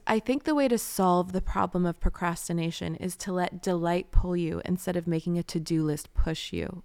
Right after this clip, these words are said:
<sighs> Work on an ambitious project you really enjoy and sail as close to the wind as you can, and you'll leave the right things undone."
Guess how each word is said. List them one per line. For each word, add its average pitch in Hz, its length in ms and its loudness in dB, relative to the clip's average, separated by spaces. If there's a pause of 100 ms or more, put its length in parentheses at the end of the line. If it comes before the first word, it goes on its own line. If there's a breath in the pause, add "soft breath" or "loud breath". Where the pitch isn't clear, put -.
<sighs> - 1300 -20
Work 214 240 0
on 226 140 4
an 214 220 2
ambitious 185 520 0
project 175 520 -2
you 170 140 -2
really 185 500 2
enjoy 170 680 -2 (100)
and 170 180 0
sail 185 360 0
as 170 180 -2
close - 360 -4
to 185 100 -4
the 175 100 -2
wind 160 220 0
as 160 120 -4
you 165 80 -6
can, 165 460 -6 (480 soft breath)
and 180 160 4
you'll 165 200 4
leave 165 340 0
the 160 120 -2
right 156 320 -4
things 156 480 -6
undone." 165 680 -8